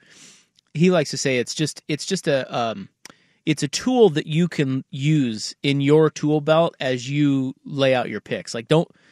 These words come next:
it's not all, you shouldn't just go all off of that, but it could help you make choices, you know. So, he,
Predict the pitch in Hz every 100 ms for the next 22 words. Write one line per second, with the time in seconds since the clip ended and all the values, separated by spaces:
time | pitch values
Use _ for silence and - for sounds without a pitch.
0 | _ _ - 202 196 175 180 170 - 160
1 | 160 180 175 - 156 131 143 143 127 -
2 | 117 127 117 - 123 123 123 - - 151
3 | 131 - _ _ _ _ - 147 131 -
4 | - _ _ - 131 123 120 107 - 127
5 | 110 _ _ _ _ _ _ _ - -
6 | 113 - - - - 113 90 - _ _
7 | - _ - - _ - 156 147 139 -
8 | -